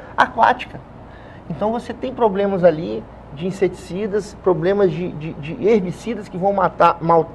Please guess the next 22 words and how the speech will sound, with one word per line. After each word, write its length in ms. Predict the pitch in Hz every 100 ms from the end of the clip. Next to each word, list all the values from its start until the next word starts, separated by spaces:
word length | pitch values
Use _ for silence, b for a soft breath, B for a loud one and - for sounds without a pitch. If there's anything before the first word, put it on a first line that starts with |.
| -
matar 460 | 147 160 - 147 135 B B B B
ali 400 | - 160 170 151
aquela 340 | - 147 180 165
flora 540 | - 170 165 175 147 -
aquática, 680 | - - 185 202 - -
que 120 | 196 208
é 40 |
muito 360 | 175 214 285 -
importante, 540 | - 180 - 208 202
as 160 | 165 135
algas, 320 | 180 208 185
para 260 | - 170
ir 120 | 165 170
reciclar 640 | 165 - 143 139 160 170
o 60 | 156
oxigênio. 680 | 156 - 131 147 180 190 185 B B -
Então 260 | 175 220 226
são 220 | - 269 -
N 420 | 233 330 349 311
problemas 640 | 254 247 214 170 180 190 190
que 80 |
acontecem, 680 | 185 185 170 160 180 202 -